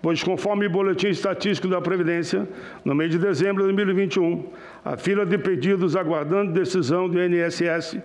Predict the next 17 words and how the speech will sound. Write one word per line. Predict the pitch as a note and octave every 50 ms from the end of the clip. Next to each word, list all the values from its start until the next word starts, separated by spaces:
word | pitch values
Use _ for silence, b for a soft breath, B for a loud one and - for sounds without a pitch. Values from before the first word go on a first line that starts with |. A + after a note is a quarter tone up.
| B B B B B B B
chegou | - - F3 E3 F3 G3
ao | G#3 G3+
final | - G#3+ G#3+ G#3 G#3
do | F3 F#3+
ano | G#3 G3+ G3+
passado | - F#3+ F3+ E3 - - F#3+ F3+ F#3 F#3 F3 F#3+ F#3 B B B B B
com | - D#3 D#3
mais | D#3+ E3 E3+ F3 F3+ D3+
de | B2 D3+ E3
um | F3 G3 G3 D#3+
vírgula | C3+ D#3+ F3 D#3 D#3 D#3 D3+ C#3
sete | - - D#3+ D#3+ D#3+ - D#3+
milhões | E3 D#3+ F3+ A3 G#3 F3+ F#3+ G3+ G#3 G#3 G3 E3+
de | E3+ D3+
segurados | - - F3 E3+ F#3+ F3+ E3 D#3 D#3 D#3 C#3+ C#3 - B B B B B B B B -
na | C3 C3 D3+ D#3 E3 - - -
espera, | - - - - - - D#3 D#3+ D3 C#3+ B2 A#2 A2 - - -